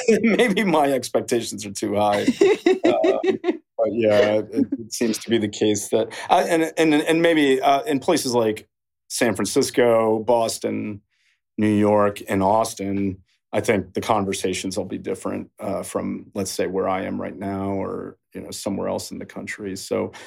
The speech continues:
Speaker 1: so maybe that's part of it too. But, but I, I, yeah, I, I, I just think culturally,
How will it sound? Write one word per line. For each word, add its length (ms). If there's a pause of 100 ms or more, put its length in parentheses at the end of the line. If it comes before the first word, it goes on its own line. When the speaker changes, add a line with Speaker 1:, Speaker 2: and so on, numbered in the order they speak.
(140)
Speaker 1:
so 120
maybe 200
that's 200
part 260
of 100
it 120
too. 340
But, 200 (680)
but 260
I, 320 (200)
I, 80
yeah, 400
I, 100 (140)
I, 120 (320)
I 40
just 260
think 180
culturally, 840